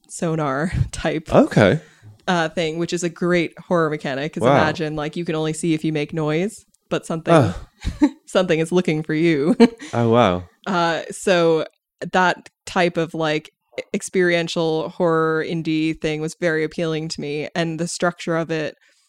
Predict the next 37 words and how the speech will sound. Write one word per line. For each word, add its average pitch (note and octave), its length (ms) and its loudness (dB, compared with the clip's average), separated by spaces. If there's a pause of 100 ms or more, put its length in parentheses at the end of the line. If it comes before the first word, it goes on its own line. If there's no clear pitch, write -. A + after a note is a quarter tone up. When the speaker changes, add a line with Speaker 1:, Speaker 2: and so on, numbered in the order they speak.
(680)
Speaker 1:
was F3 460 0
more E3+ 760 2
of E3 160 0
a, D#3+ 100 2
like, D3 340 0
uncover D#3+ 440 -6
the D#3+ 100 -8
mystery G3+ 800 -4 (540)
and D#3+ 320 -6 (220)
was E3+ 260 -6
very E3 240 0
story E3+ 380 0
oriented. D3+ 640 -2 (420)
So F#3+ 120 -4
I F3+ 60 0
found F3+ 260 -2
that, E3+ 220 0 (120)
like, D#3 380 -4 (380)
so E3 760 -2 (120)
delicious. E3 520 -4
Like, D3+ 260 -6
I D#3+ 140 -2
think D#3+ 200 -6
I D#3+ 160 -2
played D#3 280 -6
it D3+ 40 -4
all D3+ 220 -4
in D3+ 80 -6
one D#3 160 -4
day D#3 240 -2
'cause - 140 -12
I D3+ 140 -2
wanted D3+ 400 -6
to, E3 140 -12
like, C#3 220 -8
it E3+ 100 -2
was D#3+ 300 -6